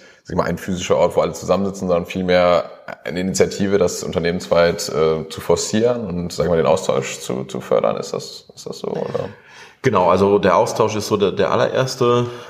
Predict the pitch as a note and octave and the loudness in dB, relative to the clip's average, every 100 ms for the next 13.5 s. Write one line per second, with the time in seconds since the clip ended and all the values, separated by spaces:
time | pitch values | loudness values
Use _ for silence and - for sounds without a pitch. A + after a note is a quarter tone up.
0 | A2 - B2+ - A2+ A2+ A2+ A2 A2 G#2+ | -8 -4 -4 -2 -4 -2 -2 0 2 2
1 | G#2+ G#2+ A2+ F2+ F#2+ F#2+ G2 F#2+ F#2+ F#2+ | 4 2 2 2 0 0 0 2 0 -4
2 | - - F#2 F2+ F#2 F2+ E2+ E2+ F#2 E2+ | -6 -2 0 2 2 0 -4 0 0 4
3 | F#2+ G#2 - F#2 F#2+ E2+ E2+ F2+ - - | 4 2 0 -2 2 0 2 0 -2 -2
4 | D#2+ - - F2+ F2 - F#2 G2+ - G2 | -2 -2 0 0 0 -2 -2 -2 0 0
5 | F2+ F2+ F2+ F2+ F2 - - - - - | 2 2 2 0 -2 -8 -12 -14 -16 -14
6 | - D#2+ E2 E2 - - _ D#2+ D#2 F2 | -6 -4 -4 -6 -10 -20 _ 0 2 2
7 | F#2 F#2+ F2 E2+ F2 F2+ F2 - E2+ E2+ | 0 0 0 0 0 -2 -6 -4 0 2
8 | F2+ - F2 - F#2 G2+ D3 - - G2 | 2 -2 -4 0 2 4 2 0 -2 -2
9 | - G2 G#2 A2+ F#2 F#2+ G2+ B2+ - F#2+ | 0 2 2 0 -2 0 0 0 -2 -2
10 | G2+ - G2+ G2 F2+ - F2+ G#2 D3+ - | -2 -2 -2 2 0 0 2 2 0 -4
11 | - - _ - F2+ F2 F#2 A#2 - - | -18 -20 _ 0 2 2 0 -2 -2 0
12 | A2 A#2 F2+ F#2 F2 E2+ D#2 - G#2 F#2 | 2 4 2 2 0 2 0 -2 0 0
13 | F#2+ G2+ F#2 F#2+ A2 | 2 0 0 0 -6